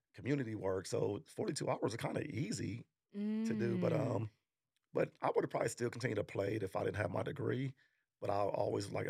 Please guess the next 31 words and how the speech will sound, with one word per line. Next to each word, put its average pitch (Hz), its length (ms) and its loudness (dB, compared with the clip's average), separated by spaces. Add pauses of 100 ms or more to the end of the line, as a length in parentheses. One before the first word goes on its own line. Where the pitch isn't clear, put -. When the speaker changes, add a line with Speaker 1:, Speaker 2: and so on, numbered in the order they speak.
(140)
Speaker 1:
"I'm 101 100 -2
gonna 98 120 0
get - 100 -2
this - 120 -4
degree. - 280 -4
Like, - 220 -4
I 92 100 -2
promised 101 300 -2
my 107 60 -2
mom 98 140 0
I - 20 0
was 95 120 -2
gonna 98 120 -2
get - 60 -4
this 95 80 -6
degree." - 240 -2
And 104 100 0
I 95 40 0
figured - 240 -4
the 95 60 -2
longer 104 240 2
you're 113 160 -2
out, 104 240 0
the - 80 -4
harder 110 180 2
it's - 100 -2
gonna 117 160 -4
be 110 140 -2
to - 80 -4
go 101 160 0
back. - 420 -2